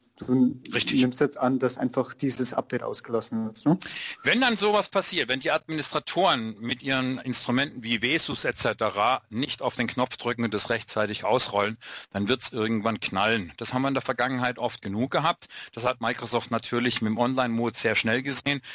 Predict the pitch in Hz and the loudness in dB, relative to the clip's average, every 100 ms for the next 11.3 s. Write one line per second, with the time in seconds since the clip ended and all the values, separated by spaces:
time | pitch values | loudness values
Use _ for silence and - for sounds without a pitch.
0 | - - 110 110 101 110 - 110 95 - | -10 -6 -4 -4 -4 -2 -2 -2 0 0
1 | 104 113 139 120 101 113 113 117 113 117 | 2 0 0 -2 -2 0 0 -2 -2 -2
2 | 107 101 117 113 - 107 123 127 123 107 | -2 0 0 0 0 0 2 0 0 -2
3 | 98 90 - - - - 117 127 135 135 | -2 -4 -4 -14 -10 -8 0 2 2 0
4 | 117 131 147 127 95 98 120 117 - 127 | 2 0 0 -2 -2 -2 -4 -4 -2 0
5 | 120 123 131 135 147 135 131 156 127 123 | 0 0 2 2 2 -2 0 0 2 0
6 | 131 - 147 147 127 113 127 151 131 107 | 0 -2 -2 0 -2 0 -2 0 0 0
7 | 123 - 131 123 120 113 113 110 117 117 | 2 2 2 0 -2 -4 -2 -2 0 0
8 | 98 113 131 175 185 - - - - - | 0 0 2 4 4 2 -6 -14 -14 -6
9 | 135 - 127 117 117 117 110 107 120 175 | -6 -2 0 2 2 2 2 0 4 4
10 | 202 - 127 - 113 120 110 - 117 - | 4 0 -8 -6 -4 -2 -2 -2 -2 2
11 | 180 214 | 4 4